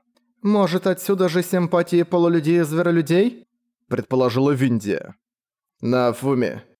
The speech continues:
его любят все, кроме обычных людей». Рен посмотрел на меня с сочувствием. «Я уже хочу все бросить и убежать». «О, кажется, Нафуми сама сейчас начнет убегать от реальности.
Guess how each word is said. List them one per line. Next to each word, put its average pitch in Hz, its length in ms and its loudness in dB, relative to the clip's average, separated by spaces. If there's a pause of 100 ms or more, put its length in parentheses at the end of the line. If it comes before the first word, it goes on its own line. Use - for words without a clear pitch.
(300)
его 131 280 2
любят 139 220 0
все, - 280 -2
кроме 143 280 0
обычных 143 420 -2
людей». 113 580 -2 (520)
Рен 110 340 0
посмотрел 143 480 0
на 139 80 2
меня 147 220 2
с - 80 -6
сочувствием. 113 800 -6 (500)
«Я 104 280 0
уже 147 200 0
хочу 156 320 0
все 160 160 -2
бросить 143 340 -2
и 160 60 2
убежать». 139 580 -2 (480)
«О, 143 500 0 (200)
кажется, 190 380 -4
Нафуми 180 340 0
сама 185 320 0
сейчас 170 320 -2
начнет 175 320 -2
убегать 165 340 -2
от 151 60 -8
реальности. 127 760 0